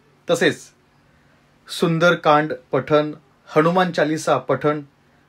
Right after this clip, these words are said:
हे करायचं आहे. त्याचे खूप चांगले परिणाम तुमच्या वास्तूमध्ये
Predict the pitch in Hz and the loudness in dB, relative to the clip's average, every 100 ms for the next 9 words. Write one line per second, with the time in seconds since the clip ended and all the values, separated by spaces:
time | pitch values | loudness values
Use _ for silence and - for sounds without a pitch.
0 | _ _ _ _ - 160 185 _ _ _ | _ _ _ _ -2 -2 -2 _ _ _
1 | _ - 120 117 - 98 101 _ - 127 | _ 0 0 0 -6 -16 -18 _ -12 -8
2 | - - 202 - 131 139 151 131 127 120 | -6 -2 0 0 0 -4 -2 -2 0 -4
3 | 147 _ _ _ _ _ 165 147 165 120 | -8 _ _ _ _ _ -6 0 0 0
4 | - 147 139 | -4 -6 -4